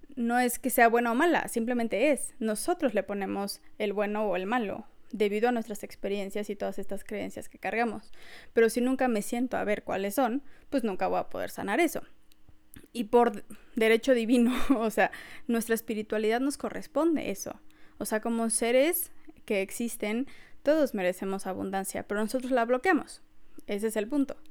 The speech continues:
Nosotros solitos le cerramos la llave. El, el, a lo que vamos es, ¿por qué le estoy cerrando la llave al dinero?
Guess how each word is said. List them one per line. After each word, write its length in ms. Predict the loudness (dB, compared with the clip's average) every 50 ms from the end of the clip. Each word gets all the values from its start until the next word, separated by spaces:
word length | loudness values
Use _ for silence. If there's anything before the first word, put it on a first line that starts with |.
| -10 -6
Nosotros 560 | -2 -2 -2 0 -2 -2 -2 0 -2 -2 -2
solitos 520 | -4 -4 -4 -4 -2 0 0 0 -2 -2 -8 -14 -16 -14 -4
le 120 | 0 0 0
cerramos 480 | 0 -2 -4 -4 -2 -4 -4 -6 -4
la 100 | -4 -4
llave. 320 | 0 0 0 0 -2 -8 -16 -20 -20 -18 -18 -16 -16 -16 -14 -16 -16 -18 -20 -20 -20 -20 -6 -2
El, 180 | -2 -2 -2 -2 -2
el, 240 | 0 0 0 2 2
a 120 | 2 4
lo 160 | 4 4 4 2
que 100 | 0 0
vamos 340 | 2 2 2 0 0 0
es, 140 | -2 -2 -2
¿por 220 | -2 -2 -4 -2 2
qué 100 | 4 4
le 80 | 4
estoy 200 | 4 2 0 -2
cerrando 340 | -2 0 -2 -2 -2 -2 -2
la 120 | -2 -2
llave 220 | 0 0 2 2 2
al 80 | 2
dinero? 300 | 0 -2 -4 -4 -6 -8